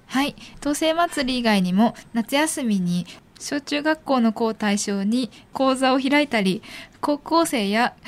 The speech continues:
看護学生を対象にした職業体験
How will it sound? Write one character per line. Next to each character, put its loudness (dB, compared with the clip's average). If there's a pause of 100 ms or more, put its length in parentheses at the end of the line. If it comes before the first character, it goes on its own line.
(120)
看 0
護 2
学 2
生 0
を 0
対 0
象 -2
に 4
し -8
た -2 (120)
職 -6
業 0
体 -2
験 -4